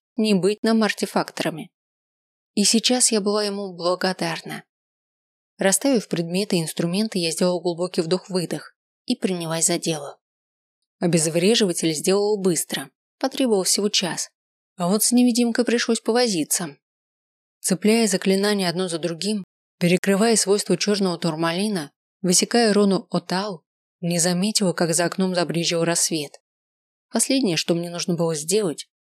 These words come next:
вставить камень в ободок медальона и произнести заклинание сцепки,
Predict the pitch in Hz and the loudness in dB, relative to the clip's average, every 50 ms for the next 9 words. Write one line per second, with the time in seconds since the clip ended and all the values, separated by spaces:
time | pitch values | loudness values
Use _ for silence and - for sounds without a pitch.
0 | _ _ _ - - - 254 247 247 220 - - 202 202 202 196 190 170 165 165 | _ _ _ -10 -2 0 2 2 2 0 0 -2 -2 -2 -2 -4 -4 -2 -2 -2
1 | 165 175 160 175 175 - 196 185 180 180 185 185 190 185 170 151 151 143 139 135 | -2 0 0 -2 -2 0 -2 -2 0 0 0 0 0 0 -2 -2 -6 -10 -14 -16
2 | _ _ _ _ _ _ _ - 202 180 - 190 190 190 170 185 185 180 - - | _ _ _ _ _ _ _ 0 0 2 4 4 4 4 4 2 -2 -2 0 0
3 | 220 214 202 190 - 185 180 180 185 180 180 185 185 180 - - - 190 175 175 | 0 2 2 0 2 2 2 2 2 0 -2 0 0 0 0 0 0 -2 -2 -2
4 | - _ - 220 - 151 | -4 _ -8 -8 -8 -10